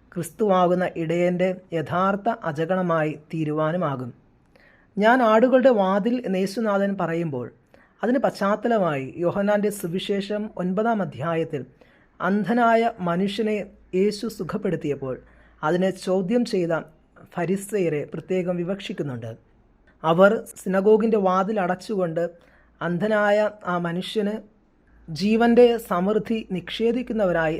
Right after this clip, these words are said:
തരം താഴ്ന്നു പോകുന്നു. ഇവിടെയാണ് ക്രിസ്തു താനാണ് യഥാർത്ഥ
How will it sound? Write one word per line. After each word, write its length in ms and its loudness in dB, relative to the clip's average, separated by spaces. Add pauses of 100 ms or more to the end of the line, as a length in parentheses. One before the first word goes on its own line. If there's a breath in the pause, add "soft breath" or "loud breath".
തരം 300 -2
താഴ്ന്നു 360 0
പോകുന്നു. 360 -6 (240)
ഇവിടെയാണ് 520 -2 (180)
ക്രിസ്തു 380 -6 (500 loud breath)
താനാണ് 480 2
യഥാർത്ഥ 520 -2